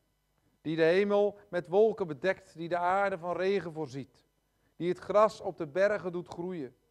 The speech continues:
Die aan het vee zijn voedsel geeft en aan de jonge raven wanneer zij roepen. Hij vindt geen vreugde in de kracht van het paard. Hij schept geen behagen in de spierkracht van de man.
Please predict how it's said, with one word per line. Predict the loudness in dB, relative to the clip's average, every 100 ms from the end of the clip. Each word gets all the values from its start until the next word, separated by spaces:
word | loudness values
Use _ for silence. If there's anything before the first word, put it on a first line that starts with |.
| _ _ _ _ _ -2
Die | 2
aan | 4 2
het | -2 -6
vee | -2 2 2 0
zijn | -8
voedsel | -8 -12 -12
geeft | -6 -6 -6
en | -8
aan | -10 -6
de |
jonge | -4 -2 -2
raven | -2 0 -2 -4
wanneer | -8 -8 -6
zij | -6
roepen. | -6 -8 -8 -12 _ _ _ _ _ _ _ _ _ _ _
Hij | 0 0
vindt | 0 -4
geen | -4 -6
vreugde | -2 2 2 0 -4
in |
de | -8
kracht | -2 -4 -4
van | -8
het | -8 -2
paard. | 0 0 -2
Hij | -8
schept | -10 -10
geen | -8 -4
behagen | -2 0 -2
in | -6
de | -10
spierkracht | -10 -10 -8 -8 -8
van | -8
de | -6
man. | -4 -4